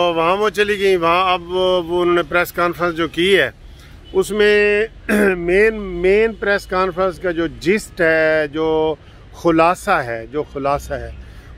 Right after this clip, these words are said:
वो ये है कि जनाब, अ, अ, साकिब निसार की वीडियो स-, ऑडियो वीडियो सामने आ चुकी हैं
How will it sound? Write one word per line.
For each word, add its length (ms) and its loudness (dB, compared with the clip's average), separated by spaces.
वो 140 4
ये 200 2
है 380 -2
कि 100 0
जनाब, 400 0
अ, 880 0
अ, 220 0
साकिब 400 0
निसार 360 -2
की 180 -6
वीडियो 340 -4
स-, 120 -8
ऑडियो 580 0
वीडियो 340 -4
सामने 360 -2
आ 140 2
चुकी 300 -4
हैं 200 0